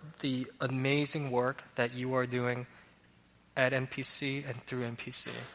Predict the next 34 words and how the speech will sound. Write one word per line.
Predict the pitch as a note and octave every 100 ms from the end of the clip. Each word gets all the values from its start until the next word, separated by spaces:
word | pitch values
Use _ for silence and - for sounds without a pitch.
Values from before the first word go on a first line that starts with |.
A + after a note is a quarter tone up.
| - - - - - - -
And | B2+
our | B2+ C3
great | - C#3+ E3 -
confidence | - D#3+ E3+ - B2+ A#2+ - -
in | B2+
this | B2 B2+ -
life | A#2+ A#2 B2 - -
is | B2+ B2 C#3
not | C3+ C3 C3+ - -
even | C#3 C3 B2+
our | A2+ A#2
own | C3 C3 C3+
strength, | - C3+ B2+ C#3 -
our | A#2 A#2+
own | C3 C3
endurance, | B2+ B2 B2+ C3 C3 -
our | A2+ B2
own | C3 C3
wisdom, | B2 C3 C#3 C3+ C#3+ - - - - - -
but | C3+ B2 -
it | - C3
is | B2 -
you. | G#2+ G#2+ A#2+ - - - - - -
We | B2+
believe | B2+ C3+ C3 C#3 C3
that | B2+ A#2+ A#2+ -
you | C3
are | C3+
the | B2+
one | B2 C3 C#3+ D3+ - - - _
who | - B2+ A#2+
brings | - C#3 D3+ D#3 -
to | -
completion | - C3+ - C#3 C3+ - B2